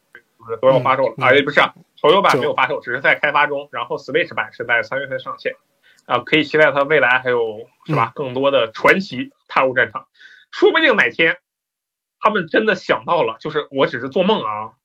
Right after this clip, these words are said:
Speaker 1: Respawn 真的想到了，哎，我们有办法了，让泰坦掉下来，而且还不破坏游戏的平衡，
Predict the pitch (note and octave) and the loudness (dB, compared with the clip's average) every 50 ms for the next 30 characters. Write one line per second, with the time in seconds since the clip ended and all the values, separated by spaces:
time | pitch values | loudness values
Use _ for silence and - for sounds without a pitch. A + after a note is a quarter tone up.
0 | _ _ _ _ - D#3 D3 D3 - E3+ D#3 C#3 C#3 C#3 D3 C#3 - B2+ A2 A2+ | _ _ _ _ -4 -4 -4 0 2 2 2 4 4 0 -2 -2 -4 -6 -6 -6
1 | A#2+ A#2+ A#2 - _ _ _ _ _ - G#3 - F3+ - - - _ _ _ - | -8 -8 -10 -14 _ _ _ _ _ 4 6 6 6 4 2 -8 _ _ _ 0
2 | F#3 F#3 A3 D4 B3+ G#3+ F#3+ C#4 D4+ A#3+ G3 F3+ F3 G3 A3 - - - _ _ | 2 2 4 6 4 6 6 6 4 4 4 2 4 6 4 4 2 -4 _ _
3 | _ - _ _ - B3+ A#3 G#3+ A#3 C#4 A#3+ G3 G3 F3+ F3+ - C#4+ C4+ G#3 G#3 | _ -20 _ _ 0 0 2 4 4 2 4 4 2 0 2 2 4 4 6 6
4 | F#3+ F#3 F3+ F3 - - _ _ - E3 A3 A3 - - D3+ D3+ D#3 C#3+ - - | 6 6 4 4 2 -4 _ _ 0 2 2 2 4 2 4 4 2 0 0 -8
5 | _ _ _ _ _ _ _ _ _ _ _ - G3 F#3 A#3 A#3 - D4 B3+ G3+ | _ _ _ _ _ _ _ _ _ _ _ -2 0 0 0 -2 2 2 4 6
6 | A#3 F#3+ F#3+ G3 G3 A3 F#3+ D#3+ D#3+ F#3 F#3+ E3 D#3+ E3 | 6 4 4 2 0 0 0 2 2 2 4 4 4 2